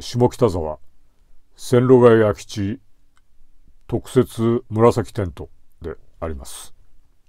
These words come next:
説明によれば、本来、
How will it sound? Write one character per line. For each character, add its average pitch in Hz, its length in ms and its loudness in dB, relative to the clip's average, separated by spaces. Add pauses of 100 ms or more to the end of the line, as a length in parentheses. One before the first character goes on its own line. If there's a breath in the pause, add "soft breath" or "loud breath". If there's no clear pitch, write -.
(2000)
説 - 360 -2
明 123 120 2
に 120 40 0
よ 117 140 2
れ 110 100 2
ば、 87 240 -4 (1900)
本 123 220 -2
来、 95 420 0